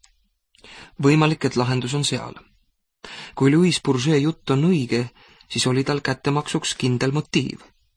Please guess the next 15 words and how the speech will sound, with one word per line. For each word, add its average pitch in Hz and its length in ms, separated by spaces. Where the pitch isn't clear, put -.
Ta 180 80
võis 165 240
pealt 127 300
kuulda 156 340
Jacqueline'i 131 560
ja 139 100
Monsieur 123 460
Deux'i 131 320
vahelist 127 540
stseeni. - 800
Kui 139 140
teised 156 300
olid 123 160
salongist 123 500
lahkunud, 151 480